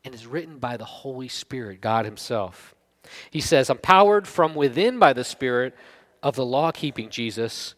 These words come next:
we love the law because we love the Lord. Just as in the old covenant, the principle of life was, 'I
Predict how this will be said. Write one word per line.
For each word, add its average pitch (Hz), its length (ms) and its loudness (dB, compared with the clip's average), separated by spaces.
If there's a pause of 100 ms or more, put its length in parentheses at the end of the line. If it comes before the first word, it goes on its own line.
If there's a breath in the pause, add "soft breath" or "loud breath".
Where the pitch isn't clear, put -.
(320 soft breath)
we 147 160 -2
love 156 360 2
the 143 120 0
law 117 300 2
because 120 340 -8
we 113 80 -8
love 107 200 -6
the 104 100 -10
Lord. 90 340 -12 (440 soft breath)
Just 175 300 0
as 160 160 -2
in 139 100 -6
the 123 100 -6
old 185 240 0
covenant, 180 360 -2
the 139 80 -10
principle 147 460 -6
of 120 120 -6
life 139 320 2
was, 123 380 -2 (520 loud breath)
'I 143 300 0